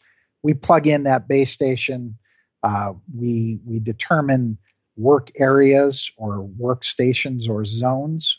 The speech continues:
on that facility floor plan, and then, uh, we're off to the races.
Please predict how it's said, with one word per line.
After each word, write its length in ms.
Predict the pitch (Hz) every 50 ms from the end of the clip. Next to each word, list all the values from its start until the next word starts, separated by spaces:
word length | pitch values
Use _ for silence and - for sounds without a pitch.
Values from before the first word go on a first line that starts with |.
| _
on 220 | 113 117 117 120 120
that 240 | 120 117 104 - -
facility 540 | - 120 110 - - 143 135 135 120 113
floor 320 | 107 - - 131 127 135 135
plan, 480 | 135 - 156 156 147 143 147 143 135 _ _ _ _ _ _ _ _ -
and 200 | 117 117 120 127
then, 380 | 131 131 135 135 131 127 120 92 113
uh, 260 | 120 113 110 107 104 107
we're 440 | 110 123 131 135 135 123 113 - -
off 200 | 120 123 120 123
to 120 | - 127 107
the 100 | 110 101
races. 500 | 113 117 117 110 - 67 65 - -